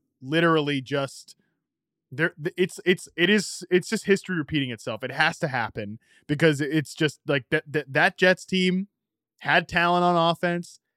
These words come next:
had guys that needed to be unlocked, had a defense that was pretty good, defensive head coach,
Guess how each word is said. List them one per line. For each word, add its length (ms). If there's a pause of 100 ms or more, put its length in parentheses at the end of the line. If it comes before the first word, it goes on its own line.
had 260
guys 240
that 80
needed 220
to 60
be 100
unlocked, 480 (260)
had 220
a 60
defense 400
that 100
was 100
pretty 240
good, 360 (280)
defensive 540
head 240
coach, 400